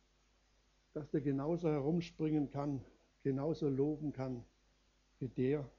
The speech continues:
dem hier auf die Füße geholfen wird. Es bedarf allerdings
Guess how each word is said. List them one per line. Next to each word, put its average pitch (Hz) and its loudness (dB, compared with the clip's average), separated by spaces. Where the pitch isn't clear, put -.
dem 123 -4
hier 135 -2
auf 131 -8
die 131 -6
Füße 147 -4
geholfen 113 -8
wird. - -14
Es 123 -8
bedarf 143 -2
allerdings 147 -2